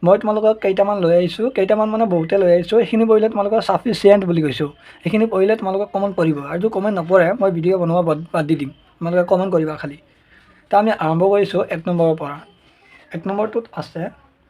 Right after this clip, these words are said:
যে তলৰ যিকোনো দুটা ব্যাস বাক-, ব্যাস বাক্য সহ সমাসৰ নাম কি? এক নম্বৰটো আছে শতাব্দী। এ, শতাব্দীটো ভাঙিলে আমি এনেকৈ পাম,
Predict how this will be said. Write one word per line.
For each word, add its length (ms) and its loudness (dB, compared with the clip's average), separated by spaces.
যে 260 -6
তলৰ 380 0
যিকোনো 440 -4
দুটা 320 -2
ব্যাস 400 -2
বাক-, 540 -2
ব্যাস 300 2
বাক্য 340 -6
সহ 240 0
সমাসৰ 380 0
নাম 220 -6
কি? 220 -8
এক 180 -16
নম্বৰটো 280 -6
আছে 180 -2
শতাব্দী। 540 0
এ, 220 -8
শতাব্দীটো 640 0
ভাঙিলে 340 0
আমি 140 0
এনেকৈ 260 -2
পাম, 240 -4